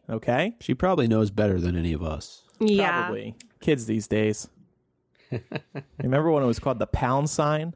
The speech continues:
Speaker 4: Yes.
Speaker 1: All right. So, hey, please follow us on our new Instagram account, Instagram dot com slash mugglecast pod.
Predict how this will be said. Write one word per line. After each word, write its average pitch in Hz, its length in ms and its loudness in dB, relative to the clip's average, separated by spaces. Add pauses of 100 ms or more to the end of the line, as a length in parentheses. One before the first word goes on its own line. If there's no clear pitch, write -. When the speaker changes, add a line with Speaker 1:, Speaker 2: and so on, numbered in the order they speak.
Speaker 4:
Yes. 95 440 -6 (640)
Speaker 1:
All 139 220 2
right. 107 320 2 (200)
So, 160 420 2
hey, 226 200 2
please 330 300 2
follow 131 340 2
us 131 160 0
on 135 140 2
our 120 100 4
new 120 180 4
Instagram 123 440 2
account, 147 340 0
Instagram 127 480 0
dot 123 200 0
com 139 340 2
slash 139 360 -2
mugglecast 131 520 0
pod. 139 340 0